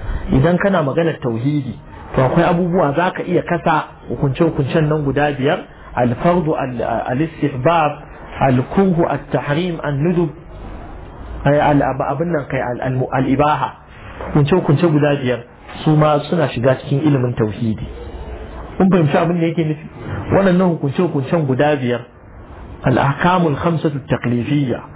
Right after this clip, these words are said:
ko ahkamut takli-, al-ahkamut taklifiyatul khamsa, to, suna shiga cikin tauhidi. Akwai abin da tilas ne mutum ya san shi. Shi ne sai ce, "Fal fardu minhu." Abin da yake farilla a cikin wan-, a cikin tauhidi, usulud diyana,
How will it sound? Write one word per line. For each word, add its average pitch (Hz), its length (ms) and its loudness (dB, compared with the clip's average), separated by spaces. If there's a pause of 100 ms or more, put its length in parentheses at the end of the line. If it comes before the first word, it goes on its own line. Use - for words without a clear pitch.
(220)
ko 151 160 4
ahkamut 165 520 2
takli-, 131 360 0
al-ahkamut 131 840 0
taklifiyatul 147 680 0
khamsa, 143 380 0 (1200)
to, 143 100 2 (140)
suna 180 220 4
shiga 139 320 2
cikin 156 220 0
tauhidi. 131 580 0
Akwai 180 260 2
abin 165 320 2
da 147 60 0
tilas 196 440 0
ne 151 120 0
mutum 135 300 -2
ya 107 120 0
san 110 160 0
shi. - 260 -8 (920)
Shi 202 220 2
ne 190 100 4
sai 165 160 2
ce, 170 140 2
"Fal 143 220 2
fardu 202 340 0
minhu." 143 360 -2 (680)
Abin 170 340 4
da 180 60 2
yake 185 200 0
farilla 165 440 0 (100)
a 131 60 -8
cikin 185 360 -2
wan-, 190 260 2
a 139 120 -4
cikin 190 260 0
tauhidi, 175 640 2
usulud 175 420 -2
diyana, 180 520 2